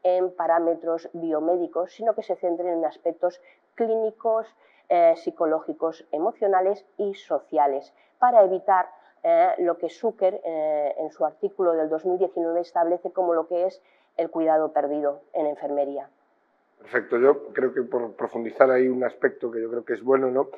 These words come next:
Speaker 2: Esto, evidentemente, hay fortalezas y, y debilidades, ¿no, Gemma? ¿Podrías darnos un poco qué cosas,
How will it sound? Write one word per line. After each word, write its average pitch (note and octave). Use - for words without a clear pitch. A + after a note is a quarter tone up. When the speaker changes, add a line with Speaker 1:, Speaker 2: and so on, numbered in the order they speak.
Speaker 2:
Esto, D3
evidentemente, B2
hay B2
fortalezas B2+
y, A#2
y -
debilidades, G#2+
¿no, A2+
Gemma? F#2+
¿Podrías A2+
darnos A#2+
un A#2
poco A#2+
qué A#2
cosas, A2+